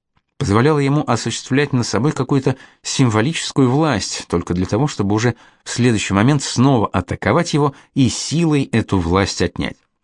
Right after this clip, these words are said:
Как на ринге против невидимого противника, которого она воображала с лицом Крыстанова. А ведь всего лишь несколько часов назад они были друзьями.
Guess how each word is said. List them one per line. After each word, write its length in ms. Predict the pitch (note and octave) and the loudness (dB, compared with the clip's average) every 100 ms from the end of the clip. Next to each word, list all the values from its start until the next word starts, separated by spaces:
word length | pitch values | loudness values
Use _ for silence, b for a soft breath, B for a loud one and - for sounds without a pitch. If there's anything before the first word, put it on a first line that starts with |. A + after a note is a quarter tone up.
| _ _ _ _ _ _ _ _ _ _ _ _ | _ _ _ _ _ _ _ _ _ _ _ _
Как 220 | - D#3+ F3 | -2 -2 0
на 160 | F3 | 0
ринге 340 | C#3+ D3+ D#3 C3 | 2 0 0 -2
против 380 | - B2+ - | -2 -2 -2
невидимого 500 | A#2 A2+ A#2 B2 A#2 | 0 2 2 2 2
противника, 760 | A#2+ C3 B2 - G2 G#2 G#2 - B B B | 2 0 0 0 0 0 -2 -4 B B B
которого 380 | B F2+ G#2 G2 | B -2 2 4
она 140 | F#2+ E2+ | 4 2
воображала 460 | E2+ F2 F#2 A#2 | 2 0 2 2
с 120 | - | 0
лицом 400 | G2 - - E2 - - | -2 -4 -2 -2 -4 -6
Крыстанова. 600 | G2+ G2 - E2 - - _ _ _ _ _ _ _ _ - | -4 -4 -2 -2 -2 -10 _ _ _ _ _ _ _ _ -6
А 80 | |
ведь 120 | G2+ - | -6 -4
всего 260 | - C3+ | -4 -2
лишь 180 | D#3+ - | -2 0
несколько 480 | B2+ D#3+ - B2 - | 0 0 -2 -6 -6
часов 320 | - - B2 | -6 -4 -2
назад 360 | F#2+ F#2 D#3+ A2 | 0 0 0 2
они 200 | A2+ - B | 0 -2 B
были 280 | G#2 G2 F#2+ | 0 2 2
друзьями. 540 | F2+ F2+ E2+ D#2+ C#2 | 2 0 -2 -6 -8